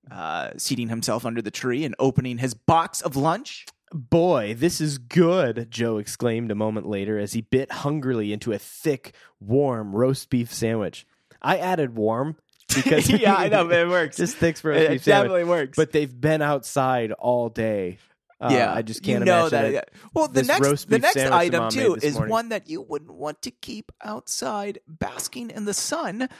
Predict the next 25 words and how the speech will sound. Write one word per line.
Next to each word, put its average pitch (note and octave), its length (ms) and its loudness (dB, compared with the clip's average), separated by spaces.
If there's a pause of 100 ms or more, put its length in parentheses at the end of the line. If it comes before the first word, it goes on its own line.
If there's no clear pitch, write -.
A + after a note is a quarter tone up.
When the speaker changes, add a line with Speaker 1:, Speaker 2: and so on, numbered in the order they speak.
(240)
Speaker 1:
Um, F3+ 320 0
Speaker 2:
What C#3+ 80 0
is C3 140 -6
the A2+ 60 -8
next A#2 220 -8
one? C#3+ 240 -4
Speaker 1:
"If - 240 -2
Jackley C#4+ 540 0
had F#3+ 180 0 (120)
only C#4+ 340 -6
stayed A3+ 380 -4
with E3+ 140 -10
the F3+ 80 -4
railroad F3+ 600 -2
company," A2 540 -6 (160)
Frank G3 480 -2
observed C#3+ 760 -2
as C3+ 160 0
he D3+ 160 -4
munched C#3 520 -4
a C#3 60 -2
deviled C3+ 520 -4
egg. B2+ 240 -2
Speaker 2:
Oh, G2+ 680 -2
gross. A#2+ 580 -2